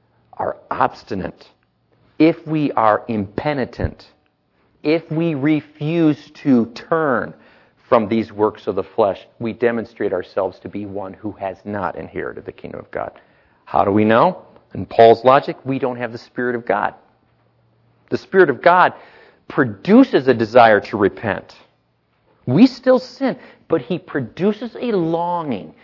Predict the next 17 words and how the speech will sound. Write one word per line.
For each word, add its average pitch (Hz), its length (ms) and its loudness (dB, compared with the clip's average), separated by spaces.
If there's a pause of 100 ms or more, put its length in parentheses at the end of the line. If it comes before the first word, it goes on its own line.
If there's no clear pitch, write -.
(160)
to 143 140 -8
be 143 180 -4
right 143 640 0
with - 180 0
the 98 100 -8
Father 90 560 -2 (240)
and 104 140 -4
to 107 100 0
seek - 560 -6
the 123 80 2
grace 101 420 -2
that 98 180 -2
is 92 120 -6
found 95 480 -2 (460)
in 104 220 2
Jesus 85 600 -8
Christ. - 540 -4